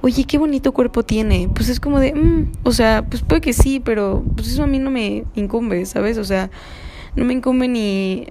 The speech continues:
ni opinar sobre su cuerpo porque no es mi cuerpo y, pues, qué tal que yo digo que qué bonito cuerpo y a esa persona ni le gusta, ¿no? O sea, no. Siento que no hay por qué estar opinando del cuerpo de los demás. Y, pues, a mí, la neta, creo que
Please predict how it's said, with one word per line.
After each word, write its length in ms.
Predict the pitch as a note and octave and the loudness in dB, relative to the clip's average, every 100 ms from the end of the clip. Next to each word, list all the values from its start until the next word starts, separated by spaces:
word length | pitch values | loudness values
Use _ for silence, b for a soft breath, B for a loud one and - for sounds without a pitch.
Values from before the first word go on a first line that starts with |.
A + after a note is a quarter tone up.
| - | -6
ni 260 | G#3+ G#3 | -2 0
opinar 440 | G3+ G3 G3+ G#3 G#3+ | -2 -2 -2 0 -2
sobre 180 | B3 B3 | -2 -2
su 100 | A3+ | -2
cuerpo 300 | G#3 A3 A#3 | 0 0 0
porque 220 | G#3+ G3+ | -2 -4
no 140 | G3+ | -2
es 120 | A3+ | -2
mi 100 | A#3 | -2
cuerpo 340 | A#3 G#3 G3 G#3+ | 0 -2 0 -2
y, 140 | G3+ | -2
pues, 180 | F#3+ G3+ | -4 -6
qué 120 | - | -4
tal 200 | A3+ A3+ | -2 0
que 140 | G#3+ G3 | 0 2
yo 100 | G3+ | 2
digo 180 | A3 G3 | 2 0
que 100 | F3 | 2
qué 100 | F3 | 2
bonito 280 | G#3+ G#3 | 2 -4
cuerpo 240 | G3+ G3 A#3 | -4 -2 0
y 20 | |
a 60 | G#3+ | 2
esa 120 | G#3+ | 0
persona 260 | F#3+ F#3+ | -2 -4
ni 140 | G3 F3+ | -2 -2
le 120 | F3+ | -2
gusta, 340 | F#3 G#3+ - | -4 -4 -4
¿no? 180 | F3 F3+ | -4 -4
O 60 | G3 | -6
sea, 120 | G3+ | -4
no. 280 | A3 C4+ C#4 B B B B B B B B - | -2 -2 -2 B B B B B B B B -6
Siento 260 | B3+ B3 | -4 -2
que 120 | C4 | -2
no 180 | A3 G#3+ | -2 0
hay 100 | A3+ | -2
por 160 | A3+ A#3 | -2 -4
qué 100 | A#3 | -4
estar 180 | A3 A3+ | -2 -2
opinando 360 | G#3+ G3 G3 | -2 -4 -2
del 100 | G3 | -4
cuerpo 300 | - F#3 - | -4 -6 -4
de 60 | F#3+ | -4
los 120 | F3+ | -4
demás. 500 | F3+ F3+ F3 - - - - - - - - - - - - - | -6 -6 -6 -6 -8 -10 -14 -14 -12 -16 -16 -20 -20 -20 -20 -12
Y, 120 | - G3 | -10 -4
pues, 180 | G#3 | -2
a 60 | G3+ | -2
mí, 360 | G3+ G#3 G#3+ G#3+ | -2 -2 -2 -2
la 120 | G#3 | -2
neta, 440 | G#3 G3+ G3+ G3 - | -2 0 0 0 -4
creo 160 | A3+ | -4
que 320 | G#3+ A3 G3+ | -2 -2 -4